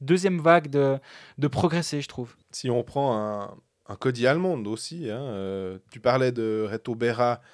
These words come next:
Speaker 2: avant en disant que on paye cher pour quelque chose, et puis après, cette, euh,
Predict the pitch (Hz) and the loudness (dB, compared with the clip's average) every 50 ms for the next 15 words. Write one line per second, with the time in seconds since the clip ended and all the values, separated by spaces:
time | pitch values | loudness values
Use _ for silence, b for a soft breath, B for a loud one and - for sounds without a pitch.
0 | b b b b b b b - 120 117 113 117 131 143 151 156 - - 117 110 | b b b b b b b -8 -8 -6 -2 2 4 4 4 4 2 -2 -6 -6
1 | 107 107 117 113 110 127 135 143 147 131 _ - - - 120 117 127 135 127 120 | -6 -6 -8 -4 0 2 2 2 2 -2 _ -12 -4 -2 0 0 2 2 0 -2
2 | - - _ _ _ _ - 123 117 113 - 131 135 143 151 151 156 131 - _ | -4 -8 _ _ _ _ -6 -4 -4 -2 2 4 4 6 6 4 0 -6 -12 _
3 | _ - - - - 135 170 208 208 - - - 123 - - 127 117 - 113 - | _ -12 -6 0 4 6 6 6 6 2 -4 -14 -10 -4 -4 -4 -2 -4 -6 -4
4 | - 139 160 202 196 127 - - _ _ _ - 104 101 95 - - - 139 151 | -2 -2 -2 -2 -4 -6 -10 -18 _ _ _ -14 -14 -14 -14 -14 -14 -10 -8 -6
5 | 160 165 - - _ - - 98 95 - - - 117 123 143 147 135 b b b | -6 -6 -8 -10 _ -16 -12 -12 -12 -12 -6 0 2 4 4 2 0 b b b
6 | b b b b b b b b - - 113 110 104 - - - 107 101 101 98 | b b b b b b b b -8 -4 -2 -2 -2 -2 -4 -4 -4 -2 -2 -2
7 | 98 95 98 98 98 95 95 95 95 95 92 90 90 | -2 -4 -4 -4 -4 -4 -6 -6 -6 -8 -10 -12 -14